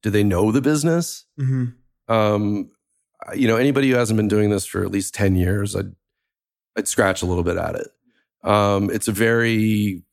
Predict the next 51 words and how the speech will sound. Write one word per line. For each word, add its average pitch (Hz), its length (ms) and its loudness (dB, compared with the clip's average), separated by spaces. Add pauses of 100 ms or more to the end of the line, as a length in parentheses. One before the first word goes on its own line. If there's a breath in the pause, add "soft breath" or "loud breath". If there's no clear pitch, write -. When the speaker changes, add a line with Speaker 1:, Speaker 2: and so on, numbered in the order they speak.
(120)
Speaker 1:
you 113 120 2
know, 101 100 4
it's 95 120 -2
a 101 40 -6
very 101 260 2
interesting 110 520 0
business. 110 420 0
A 98 40 0
lot 98 100 2
of 95 80 -2
people 95 200 -2
are 98 200 0
trying 95 260 0
to 95 60 0
get 98 140 -2
into 107 280 2
it 117 80 -4
now. 113 680 -2
Speaker 2:
Before 185 480 2
we, 175 280 -2
I, 151 240 4
I - 20 2
do, 151 340 2
um, 143 240 0
and 143 380 0 (100)
am 143 220 2
excited 151 400 2
for 120 80 -2
you 143 40 4
to 139 80 2
dive 139 240 2
deep 127 220 0
into 143 220 2
this, 151 160 2
but 143 120 -2
in 135 40 -2
the 131 80 0
same 147 220 2
way 147 80 4
that 143 100 2
Jordan 127 300 0
kind 127 180 0
of 120 60 0
had 120 240 0
you 127 80 0
define 123 460 0
what 120 140 2
is 117 120 -2
publishing, 131 500 0
I 151 40 4
mean, 147 220 2